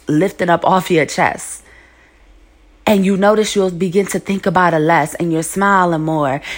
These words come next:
and your hair is shiny, and you're glowing because you're not carrying that, that weight around with you. Especially those of us who feel deeply, those of us who are sensitive.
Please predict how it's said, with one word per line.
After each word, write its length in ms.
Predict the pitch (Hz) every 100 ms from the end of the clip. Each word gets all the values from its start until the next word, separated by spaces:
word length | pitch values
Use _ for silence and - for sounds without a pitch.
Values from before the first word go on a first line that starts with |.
| -
and 180 | 165 156
your 80 | 160
hair 600 | 196 220 214 185 151 147
is 140 | -
shiny, 480 | 196 170 160 139 151 - -
and 180 | - 160
you're 80 | 135
glowing 720 | 160 175 214 196 147 135 143 - - -
because 600 | 208 202 226 202 190 -
you're 100 | 190
not 280 | 208 180 -
carrying 720 | - - 240 240 220 180 160
that, 240 | 160 151 -
that 280 | 170 156
weight 280 | 160 214 - -
around 380 | 147 143 127
with 240 | 120 127 -
you. 220 | - - _ _ _ _ _ _ _ _ _ _ _ _ -
Especially 400 | 196 247 254 294
those 260 | 233 233 220
of 120 | 208
us 220 | 214 -
who 180 | 214 190
feel 240 | - 196
deeply, 580 | 151 185 208 - - - - - - - - _ -
those 260 | 202 214 202
of 60 |
us 160 | 196 -
who 100 | 208
are 120 | 151
sensitive. 920 | - 185 202 143 139 113 - - -